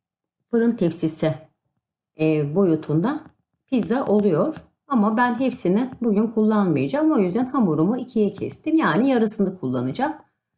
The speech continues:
Hemen tezgahımın üzerine biraz mısır unu serperek hamurumu aldım. Ve üzerine de yine biraz mısır unu serptim ve merdanemle hamurumu açmaya başladım. İki milimetre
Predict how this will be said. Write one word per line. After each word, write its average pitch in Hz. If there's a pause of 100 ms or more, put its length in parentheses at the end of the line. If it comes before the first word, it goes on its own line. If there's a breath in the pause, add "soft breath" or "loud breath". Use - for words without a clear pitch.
(640)
Hemen 185
tezgahımın 170
üzerine 170
biraz 175
mısır 180
unu 139 (100)
serperek 147 (640)
hamurumu 175
aldım. 190
Ve 214
üzerine 190
de 151
yine 151
biraz 147 (520)
mısır 202
unu 151 (920)
serptim 190
ve 180 (220)
merdanemle 151 (220)
hamurumu 165
açmaya 160
başladım. 135 (100)
İki 226
milimetre 156